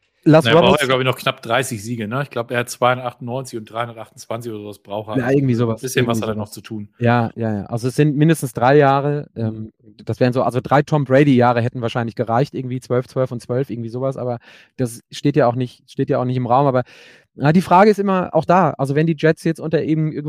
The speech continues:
Speaker 1: unter Coach Salah in den nächsten fünfzehn Jahren viermal den Super Bowl gewinnen und der hängt noch zwei, drei Jahre dran,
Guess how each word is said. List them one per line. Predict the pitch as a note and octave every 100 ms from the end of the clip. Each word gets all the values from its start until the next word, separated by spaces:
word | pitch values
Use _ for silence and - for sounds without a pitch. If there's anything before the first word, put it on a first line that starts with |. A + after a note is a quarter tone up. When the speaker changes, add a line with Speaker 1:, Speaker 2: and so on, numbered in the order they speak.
| D3+
Speaker 1:
unter | - D#3 D#3 D3+ -
Coach | - E3 -
Salah | D#3+ D#3+
in | D#3
den | C#3+
nächsten | D#3+ F3
fünfzehn | - E3 - D3
Jahren | D3 D3+
viermal | F3+ E3
den | C#3+
Super | B2+ G#3 D#3+
Bowl | B2
gewinnen | A#2 A#2+ C#3 G3+ _ _ _ _
und | D3 C#3+
der | C#3+ C3+ - _
hängt | C3 D#3+
noch | D3
zwei, | - D#3 D3
drei | C#3+
Jahre | C#3 D#3+ D#3
dran, | B2 C3+